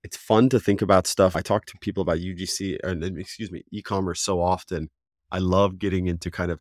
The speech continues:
technology and service solutions with people and showing how you can think about business differently. And so I really appreciate cracking open your head and, uh, you spending this time. Where should people reach out to you? Is Twitter the best place, or is LinkedIn the best place?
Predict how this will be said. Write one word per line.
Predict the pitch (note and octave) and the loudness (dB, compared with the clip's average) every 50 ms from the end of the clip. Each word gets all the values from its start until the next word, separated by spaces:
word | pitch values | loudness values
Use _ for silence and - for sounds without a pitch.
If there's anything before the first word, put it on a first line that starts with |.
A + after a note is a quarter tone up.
| - | -8
technology | - G2 F2 - G2 F#2 F#2 F#2 F2 F2+ | -8 -8 -4 -2 0 0 2 0 0 -2
and | E2+ F2 | -2 -4
service | - - G2 F#2 F2+ F2+ - | -4 -4 -4 -2 -2 -4 -4
solutions | - F2 F2+ F#2 F2 - F#2 F2+ D#2 | -4 -4 -4 -4 -4 -4 -6 -6 -8
with | E2 - - | -10 -12 -10
people | - F#2 F2 - F2+ F2 E2+ - | -10 -8 -6 -4 -6 -6 -6 -8
and | E2+ - | -10 -10
showing | - - - F2+ F2+ F2+ F2+ F2+ | -8 -4 -4 -2 -2 -2 -2 -2
how | E2 E2+ E2+ F2 | -2 -2 -2 -2
you | F2 F2 E2 E2+ | -2 -4 -4 -6
can | - - F2+ D#2+ D#2 D2 _ _ _ _ _ _ _ _ _ _ _ _ _ _ _ _ | -6 -4 -2 -2 -2 -4 _ _ _ _ _ _ _ _ _ _ _ _ _ _ _ _
think | - - G#2 G2 | -4 -4 -2 -2
about | - F#2 F#2+ F2+ D#2+ | 2 2 2 2 2
business | - F#2+ F2+ F2 F#2+ F2 - | 0 -2 0 0 -2 -4 -2
differently. | - F2+ - - - - A#2 C3 D3 F3+ - _ _ _ - - | -2 -2 -2 -2 -6 -4 -2 -4 -4 -4 -8 _ _ _ -10 -8
And | F2 - | -8 -6
so | - G2+ G2 F2+ | -2 -2 0 0
I | F2 | 0
really | F2 E2 F#2+ G2+ G2+ G2 | 0 0 0 2 2 0
appreciate | F#2 - - G2+ F#2+ - - G2 F2+ E2+ | 0 -4 -8 -10 -8 -4 -2 -2 -2 -2
cracking | _ - - G#2 F#2+ F#2 - G#2 G2 | _ -6 -2 -2 -2 -2 0 -2 -2
open | F2+ - F#2 F#2 | -2 -2 -2 -2
your | E2+ E2 | -2 -2
head | F2 F#2 F2+ F2+ F2 D2+ - _ _ _ _ _ _ _ _ _ _ - | 0 0 0 0 -2 -4 -8 _ _ _ _ _ _ _ _ _ _ -6
and, | - F#2+ F#2+ F#2 | -4 -2 -2 -2
uh, | F2 | -2
you | F2 F#2 | -4 -4
spending | - - - F#2+ F#2+ F#2+ F#2 | -6 -4 -4 -2 -2 -2 -2
this | F2+ E2 - | -2 -4 -6
time. | - - G2 F#2+ F2+ D#2 D#2 | -6 -6 -4 -4 -4 -4 -6
Where | E2 - G#2 A2 A2 B2+ C#3+ | -8 -6 -4 -2 -2 -2 -2
should | C3+ - - C3+ C3 B2+ B2 A2+ G2+ | -4 -6 -4 -2 0 0 -2 -2 -6
people | - - A2+ A2 - A2+ A2 G#2 | -10 -12 -12 -10 -6 -6 -4 -2
reach | G2 G#2 G2 - | -2 -4 -4 0
out | G2+ F#2+ F#2 F#2 | 0 0 0 0
to | - - | -4 -6
you? | F2 E2 | -6 -6
Is | E2 - | -6 -8
Twitter | - - G2+ G2+ A2 A2+ | -6 -4 -2 0 0 0
the | A2 G#2 | -2 -2
best | F#2+ G#2 G#2 - - | -4 -4 -4 -4 -6
place, | A2+ A2 A2 - - | -4 -6 -4 -6 -6
or | F2+ E2+ E2 D#2 D#2 D#2 | -6 -6 -4 -4 -4 -4
is | D#2 D#2+ D2+ | -4 -4 -2
LinkedIn | E2 E2+ D#2+ - - E2 | -2 -4 -4 -4 -6 -6
the | D#2 | -6
best | D2 D2 D2+ - - | -6 -6 -8 -8 -8
place? | - C2+ C2 B1 - - - | -10 -10 -10 -8 -8 -10 -12